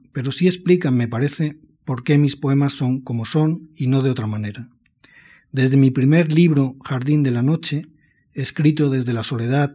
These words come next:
y la añoranza de primer-, de mis primeros años en Barcelona, expresión de mi descubrimiento de la poesía como lenguaje capaz de revelar, de revelarme a mí mismo, los espacios íntimos y el sentido de la ausencia,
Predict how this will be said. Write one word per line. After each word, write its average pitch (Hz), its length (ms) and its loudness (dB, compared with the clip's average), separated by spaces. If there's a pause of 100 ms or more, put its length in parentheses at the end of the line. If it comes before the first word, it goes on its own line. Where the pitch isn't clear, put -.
(120)
y 143 80 -4
la 123 80 0
añoranza 135 540 -2
de 120 120 -4
primer-, 120 420 -2
de 170 340 -8
mis 120 180 -2
primeros 139 440 -2
años 143 300 0
en 120 100 -2
Barcelona, 143 540 -4 (760)
expresión 160 680 0
de 147 80 2
mi 143 140 4
descubrimiento 139 760 0
de 127 80 -2
la 120 140 -4
poesía 127 600 -4 (340)
como 127 240 0
lenguaje 127 480 0
capaz 147 500 -2
de 131 160 -6
revelar, 123 600 -4 (360)
de 127 180 -4
revelarme 127 540 0
a 127 40 0
mí 120 140 0
mismo, 131 460 -2 (300)
los 135 220 -4
espacios 151 640 -4
íntimos 131 640 -2 (260)
y 131 120 -2
el 123 100 -2
sentido 127 460 -2
de 127 80 -4
la 139 60 -2
ausencia, 127 560 -4